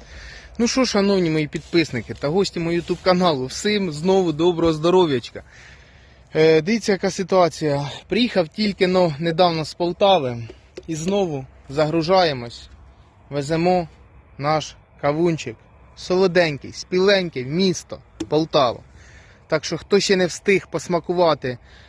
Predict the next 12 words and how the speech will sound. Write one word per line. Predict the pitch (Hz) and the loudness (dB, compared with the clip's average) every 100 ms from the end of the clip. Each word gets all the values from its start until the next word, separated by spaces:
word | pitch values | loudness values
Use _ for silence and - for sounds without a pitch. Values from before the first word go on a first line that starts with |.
| - | -20
смаколиками | - 170 165 - 220 202 165 139 131 120 - _ _ | -6 -2 -2 2 4 4 2 -4 -6 -10 -14 _ _
натуральними, | 139 139 - 160 151 127 110 107 - _ _ _ _ _ _ _ _ - - | -6 -4 0 4 4 4 -4 -12 -18 _ _ _ _ _ _ _ _ -20 -12
е, | 135 131 | -8 -6
швидесенько | - 156 151 202 - 165 143 131 | 0 2 4 2 2 -6 -6 -4
до | 131 | 0
Валерчика. | 151 165 143 110 - 120 - 98 | 2 2 2 -2 -6 -16 -18 -16
Так | 139 - | -14 -8
що, | 165 - - | -8 -8 -4
дивіться, | 139 135 - 113 | -2 -2 -2 -6
які | 110 127 120 104 - - | -6 -4 -6 -6 -16 -20
самородки, | - 135 139 139 120 - 127 | -6 -2 0 0 -2 -4 0
а? | 190 | 2